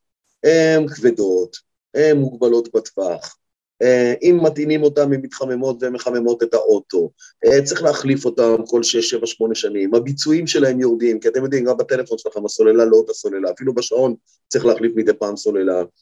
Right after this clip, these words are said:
כל מיני דברים כאלה. אז טויוטה אמרו, "עזבו, אנחנו פיתחנו מכוניות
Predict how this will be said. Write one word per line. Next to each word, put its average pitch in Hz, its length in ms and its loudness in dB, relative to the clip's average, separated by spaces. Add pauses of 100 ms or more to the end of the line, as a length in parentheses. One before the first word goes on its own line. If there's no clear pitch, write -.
(480)
כל - 160 2
מיני 285 140 4
דברים 208 280 4
כאלה. 117 260 4
אז 120 140 -2
טויוטה 269 360 2
אמרו, 254 400 0 (380)
"עזבו, 226 440 0
אנחנו 233 280 -2
פיתחנו 180 520 0
מכוניות 139 680 0